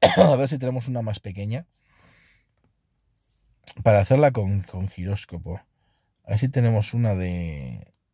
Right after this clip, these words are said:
de veinte y algo. No tengo ninguna.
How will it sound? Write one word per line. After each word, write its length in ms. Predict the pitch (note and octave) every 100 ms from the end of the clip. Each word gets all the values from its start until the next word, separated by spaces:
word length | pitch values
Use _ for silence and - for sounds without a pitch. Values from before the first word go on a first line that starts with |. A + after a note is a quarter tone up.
| _
de 240 | G2+ G2+
veinte 360 | F#2 G2+ G2+ G#2
y 60 | G2+
algo. 220 | G#2 G2 B1+ A#1 A1 - _ _ _ _ _ _ _ _ _ _ _ _ _ _ _ _ _ _ _ _ -
No 180 | B2
tengo 380 | D3+ A#2 D3+ F3+
ninguna. 800 | A#2 G2+ G2 G2 F3+ G3 G2 F2